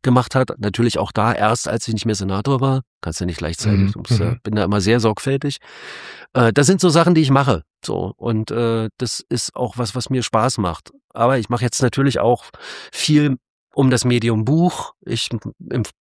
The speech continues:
Speaker 1: bin im publizistischen Bereich tätig. Ich habe jetzt gerade ein Essay geschrieben über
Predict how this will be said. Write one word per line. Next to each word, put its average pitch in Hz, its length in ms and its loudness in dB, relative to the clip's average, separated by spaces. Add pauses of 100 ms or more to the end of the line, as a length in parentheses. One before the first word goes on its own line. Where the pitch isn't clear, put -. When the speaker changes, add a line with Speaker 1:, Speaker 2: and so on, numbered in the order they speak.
Speaker 1:
bin 127 120 0
im 127 80 0
publizistischen 135 600 -2
Bereich 120 240 2
tätig. 123 580 0
Ich - 80 -4
habe 113 140 -4
jetzt - 120 -10
gerade 113 280 2
ein 117 240 -2
Essay 120 360 0
geschrieben 120 380 -4
über 113 320 -2